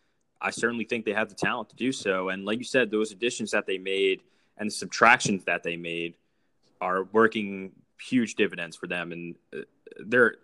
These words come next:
an insanely good team. Um, I think the sky's the limit for them. I, I think a World Series,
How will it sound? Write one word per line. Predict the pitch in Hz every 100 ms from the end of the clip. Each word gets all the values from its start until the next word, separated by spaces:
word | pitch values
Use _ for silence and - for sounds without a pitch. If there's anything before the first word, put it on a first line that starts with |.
| -
an | 107
insanely | 101 - - 113 104 101
good | 90 87
team. | - 95 92 90 90
Um, | 87 85 85 87 - _ _ _ -
I | -
think | - 104
the | 95
sky's | - 98 92
the | 95
limit | 90 -
for | 90
them. | 87 87
I, | 85 - -
I |
think | 90 98 90
a | 92
World | 95 92
Series, | - 101 95 92 -